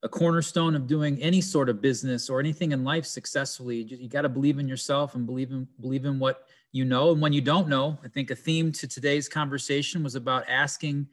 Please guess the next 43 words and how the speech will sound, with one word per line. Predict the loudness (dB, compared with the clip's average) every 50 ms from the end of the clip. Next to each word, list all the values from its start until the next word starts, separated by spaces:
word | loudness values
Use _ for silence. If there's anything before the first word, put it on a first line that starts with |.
| _ _ _ _ _ _ _ -4
a | -4
lot | 0 0 2 2
of | 2 0
questions | 0 0 0 0 0 -2 -2 -2 0 0 0 -2
and | -4 -6 -6 -4
kind | -6 -6 -6
of | -6
following | -4 -4 -2 -2 -2 -2 -4 -6 -6
things | -6 -6 -6 -6 -6 -8 -8
through. | -6 -4 -2 -2 -2 -2 -4 -8 _ _ _ _ _ _ -4
I | 0
know | 0
you | 0 0
talked | 2 0 0 0 0
a | -2
little | -2 -2 -2 0
bit | -2 -2
about, | -2 -2 -2 -2 -4 -4 -4 -2
uh, | -2 0 0 -2 -2
your | -2 -2 -2
definition | 0 0 0 -2 0 -2 -2 -2 -2 -2 -2 -2 -2
of | -2 -4 -4 -4
H | -4 -4 -4 -2 -2
R, | -2 0 0 0 -2 -2 -4 -12 _ _ _ _ _ _ _ _ -10
uh, | -8 -4 -2
and | 0 0 0
its | 0 -2 -2
purpose | 2 2 2 2 2 0 -2 -2 -2 -4 -6
is, | -8 -8 -10 -10 -10
is | -10 -10 -8
being | -6 -4 -4 -4 -2
consultative, | 0 0 -2 0 -2 -6 -8 -4 -2 -2 0 0 -2 -2
being | -2 -2 -2 0 -2
the | -2
best | -2 -2 -2 -2 -4 -8 -6
possible | -6 -6 -6 -6 -8 -8 -10 -10
consultant | -6 -6 -6 -6 -2 -2 -2 -2 -2 -4 -6
an | -6 -6
H | -6 -6 -8 -6 -6
R | -6 -6
professional | -6 -10 -10 -6 -6 -6 -6 -6 -6 -8 -8
can | -6 -6 -6 -4
be, | -2 -2 -2 -2 -4 -6 -10